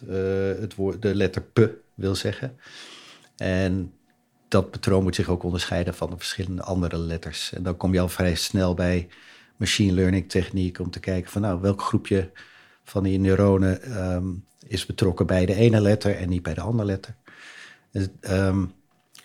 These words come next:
omdat dat allemaal zo gedetailleerd is, moet je er echt met je elektrode bovenop zitten. En als je dan buiten de schedel zit, dan zit je anderhalf centimeter daarvan af.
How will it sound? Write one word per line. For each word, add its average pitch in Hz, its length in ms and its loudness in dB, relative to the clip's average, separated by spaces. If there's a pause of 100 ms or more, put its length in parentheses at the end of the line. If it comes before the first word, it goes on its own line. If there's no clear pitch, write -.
(100)
omdat 113 360 6
dat 123 160 4
allemaal 110 180 4
zo 101 140 4
gedetailleerd 101 680 2
is, 101 140 -2
moet 117 240 2
je 101 100 2
er 90 220 -2
echt - 260 2
met 98 140 0
je - 80 -6
elektrode 98 520 -2
bovenop 87 440 -6
zitten. - 400 -10
En 87 260 -8
als 90 240 -6
je 98 60 -6
dan 87 340 -2
buiten 107 320 6
de 98 60 2
schedel 117 440 2
zit, 95 280 -4
dan 104 140 -4
zit 92 260 -4
je - 260 -4
anderhalf 90 440 0
centimeter 92 580 -4
daarvan 87 320 -4
af. 104 340 -2